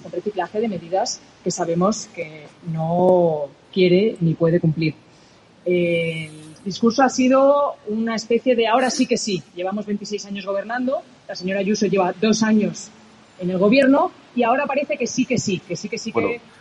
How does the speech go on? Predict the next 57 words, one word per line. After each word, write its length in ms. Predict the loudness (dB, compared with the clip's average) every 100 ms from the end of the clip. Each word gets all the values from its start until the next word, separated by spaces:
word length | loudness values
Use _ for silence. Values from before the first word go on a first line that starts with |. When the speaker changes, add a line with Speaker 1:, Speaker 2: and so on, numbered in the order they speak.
| -8
Speaker 1:
va 100 | -2
a 40 | 0
Speaker 2:
es 100 | 2
al 80 |
revés, 240 | 4 6 6
Speaker 1:
empezar 140 | 4
Speaker 2:
doña 120 | 4
Speaker 1:
a 20 | 4
Speaker 2:
Mónica. 440 | 4 2 2 2
Speaker 1:
gobernar 300 | 2 0 0
con 120 | 0
los 100 | 0
madrileños 360 | 2 2 2 0
y 20 |
madrileñas. 220 | 0 0 2
Speaker 2:
Los 40 |
madrileños 340 | 2 4 4 4
Speaker 1:
Por 60 |
eso 120 | 4
digo 0 |
que 40 | 6
el 40 |
Speaker 2:
llevan 140 | 4 2
Speaker 1:
principal 220 | -2 0
problema 220 | 2 2
del 60 | 2
Speaker 2:
veintiséis 280 | 0 2 0
Speaker 1:
discurso 180 | 2 2
de 60 |
la 60 | 2
Speaker 2:
años 160 | 0
Speaker 1:
señora 140 | -2 -2
Speaker 2:
diciendo 220 | 2 4
a 80 | 4
Speaker 1:
Ayuso 20 |
Speaker 2:
las 100 | 2
Speaker 1:
es 60 | 2
la 60 | 2
Speaker 2:
urnas 120 | 2 2
Speaker 1:
falta 160 | 2
Speaker 2:
que 60 | 2
Speaker 1:
de 60 |
Speaker 2:
no 140 | 4 2
Speaker 1:
credibilidad. 300 | 0 -8 0
Speaker 2:
quieren 200 | 2 4
a 80 | 2
la 60 | 2
Speaker 1:
De 60 |
las 100 | 0
Speaker 2:
izquierda. 180 | 0 2
Speaker 1:
tres 180 | 2 4
medidas 440 | 4 4 2 2
estrella 400 | 0 4 4 4
que 100 | 2
hoy 80 | 0
ha 80 | 0
traído 460 | -2 -2 -2 -2